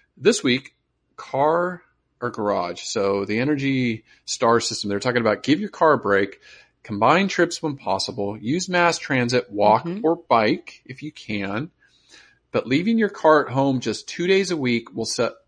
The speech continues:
Speaker 1: will save up to sixteen hundred pounds of greenhouse gas emissions per year.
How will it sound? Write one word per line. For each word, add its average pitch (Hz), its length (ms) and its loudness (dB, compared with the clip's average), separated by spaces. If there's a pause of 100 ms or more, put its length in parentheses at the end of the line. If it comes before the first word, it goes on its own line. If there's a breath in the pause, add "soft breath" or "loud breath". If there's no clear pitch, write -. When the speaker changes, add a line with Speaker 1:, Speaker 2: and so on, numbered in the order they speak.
(100)
Speaker 1:
will 156 140 -2
save 131 420 0
up 110 140 -8
to 104 100 -14
sixteen - 520 -10
hundred 139 500 -6
pounds 110 540 -4
of 107 140 -10
greenhouse 110 520 -4
gas 101 420 -4
emissions 95 560 -10 (240)
per - 160 -12
year. 80 280 -12